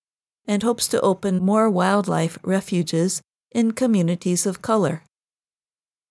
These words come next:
The National Audubon Society, which is based in New York, has similarly looked into its history in a series of writings. And the Sierra Club publicly apologized last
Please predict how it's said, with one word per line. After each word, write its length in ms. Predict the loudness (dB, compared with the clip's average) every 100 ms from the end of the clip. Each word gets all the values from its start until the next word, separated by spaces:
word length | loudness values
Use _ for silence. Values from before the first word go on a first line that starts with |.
| _ _ _
The 100 | -2
National 420 | 2 2 0 0
Audubon 480 | 0 2 2 0 -2
Society, 800 | -2 -2 0 0 0 -2 -4 -6 -8
which 200 | -6 -2
is 140 | -2
based 380 | 0 -2 -2 -2
in 120 | -2
New 140 | 0 0
York, 440 | 0 -2 -2 -8 _ _ _ _ _ _ _
has 240 | 0 0 0
similarly 680 | -2 0 2 2 2 2 0
looked 300 | 0 -4 -6
into 360 | -4 -2 2
its 180 | 2 2
history 560 | 0 0 -2 -4 -4 -6 _ _
in 160 | -4 0
a 80 | 2
series 480 | 0 0 2 0 -2
of 220 | -6 -2
writings. 580 | -2 0 -2 -4 -6 -10 _ _ _ _ _ _ _ _ _ _ _ _ _ _
And 320 | 0 0 -2
the 140 | -2 -2
Sierra 460 | 0 2 4 4
Club 420 | 0 -2 -2 -2 -6 _ _ _ _ _ _
publicly 500 | -2 0 0 2 0
apologized 920 | 0 0 2 2 0 0 0 0 -4
last 420 | -4 0 0 -2